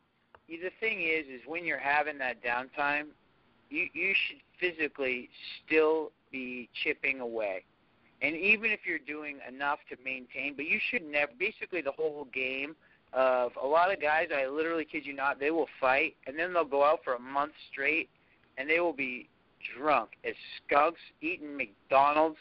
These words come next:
Like, they'll go, they'll, a lot of 'em, you know, they'll go back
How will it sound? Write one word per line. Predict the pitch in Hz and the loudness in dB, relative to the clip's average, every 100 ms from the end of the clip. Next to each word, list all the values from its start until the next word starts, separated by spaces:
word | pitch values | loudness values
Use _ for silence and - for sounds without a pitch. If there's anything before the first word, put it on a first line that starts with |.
| - - - _ 123 | -20 -20 -20 _ 4
Like, | 135 127 120 - _ _ _ _ _ _ _ _ _ | 6 6 4 -6 _ _ _ _ _ _ _ _ _
they'll | 180 202 | 2 4
go, | 220 - | 2 2
they'll, | 170 214 - | 2 2 2
a | 151 | -2
lot | 196 214 | 2 2
of | |
'em, | 190 175 156 123 | 0 -6 -10 -16
you | 147 | -14
know, | 131 135 | -10 -8
they'll | 175 | -6
go | 185 170 | -4 -6
back | 156 151 | -4 -4